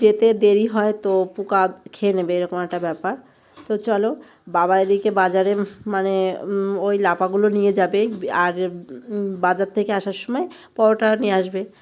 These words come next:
আর সেইগুলো আমরা সকলে মিলেই খাবো। কিন্তু বাবু একটু বেশি মানে বায়না করে সবসময়, সকালবেলা যতই ভাত হোক আর যতই যাই হোক না কেন, ওর পরোটাটা দিতেই হবে, এরকম একটা ব্যাপার।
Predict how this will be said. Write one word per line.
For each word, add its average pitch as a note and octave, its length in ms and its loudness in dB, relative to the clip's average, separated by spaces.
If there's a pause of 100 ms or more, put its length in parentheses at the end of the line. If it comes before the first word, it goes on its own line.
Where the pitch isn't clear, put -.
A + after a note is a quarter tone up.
(120)
আর G3 60 -8
সেইগুলো G#3+ 420 2
আমরা A3 140 -2
সকলে G3+ 340 -2 (100)
মিলেই A#3 220 0 (100)
খাবো। F#3+ 220 0 (360)
কিন্তু A3 200 -2 (120)
বাবু G3 160 2 (100)
একটু G#3+ 180 -8
বেশি G#3 340 0 (280)
মানে F#3+ 180 0 (120)
বায়না F3+ 300 4
করে F#3+ 120 0
সবসময়, G3 460 -4
সকালবেলা F#3 340 0
যতই G3 360 2 (100)
ভাত F#3 240 0
হোক G3+ 160 -4
আর G3 140 -2
যতই G3+ 280 0
যাই F#3+ 380 0
হোক G3 140 -2
না F#3 180 -4
কেন, F3+ 140 -4 (420)
ওর F#3+ 160 -4
পরোটাটা F3+ 460 0 (440)
দিতেই G3 400 4
হবে, D#3 180 -4 (100)
এরকম F3 280 -4
একটা F3 160 -6
ব্যাপার। D#3+ 340 -6